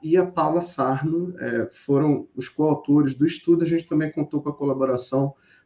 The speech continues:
do Vitor Rô, nosso aluno de mestrado, da Júlia Bustamante,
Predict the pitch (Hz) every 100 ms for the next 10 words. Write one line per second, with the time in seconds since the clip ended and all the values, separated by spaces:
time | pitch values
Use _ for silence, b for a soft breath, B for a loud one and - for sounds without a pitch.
0 | - 135 131 123 175 175 135 131 185 202
1 | 147 - 135 139 135 127 123 - 131 143
2 | 139 135 131 131 120 123 - 127 120 147
3 | 170 - -